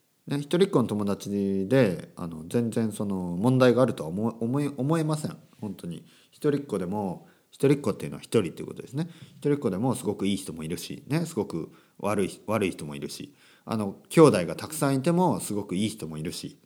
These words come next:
ね、すごく悪い人もいるし、これは関係ないですよね。うん。これは本当に関係ない。ね。えー、いい人か悪い人かはあまり関係ないです。ね。いい人生か悪い人生かに、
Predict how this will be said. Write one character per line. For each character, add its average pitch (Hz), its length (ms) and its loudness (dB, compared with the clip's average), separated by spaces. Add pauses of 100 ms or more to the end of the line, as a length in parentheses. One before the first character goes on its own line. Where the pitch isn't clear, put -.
(100)
ね、 180 180 0
す 123 120 -6
ご 95 80 -2
く - 140 -10
悪 87 220 -2
い 82 60 -4
人 - 120 -16
も 69 100 -14
い 73 40 -14
る 71 100 -12
し、 - 240 -18 (380)
こ 202 100 0
れ 247 60 6
は 240 60 0
関 180 200 0
係 180 160 0
な 165 120 -2
い 104 40 -2
で 80 80 -8
す - 80 -14
よ 76 80 -12
ね。 123 240 -10 (320)
う 107 80 -2
ん。 90 180 -6 (140)
こ - 80 -2
れ 175 60 2
は 170 40 0
本 175 140 0
当 175 100 -2
に 160 60 -2
関 113 160 -2
係 104 140 -4
な 78 80 -10
い。 - 60 -18 (760)
ね。 127 120 -10 (720)
え 78 920 -8
ー、 151 80 -2
い - 20 4
い 123 40 2
人 - 200 -6
か - 120 -8
悪 107 200 4
い 110 40 4
人 90 180 -4
か - 100 0
は 147 140 6
あ 101 40 2
ま 123 80 2
り 185 120 0
関 170 220 -4
係 156 120 -4
な 120 140 -4
い - 20 -6
で - 100 -12
す。 - 120 -20 (220)
ね。 135 140 -8
い 127 160 4
い 107 40 0
人 98 200 -4
生 82 200 -6
か 82 120 -8
悪 104 200 0
い 101 40 0
人 92 160 -4
生 87 140 -8
か 92 140 -8
に、 123 340 0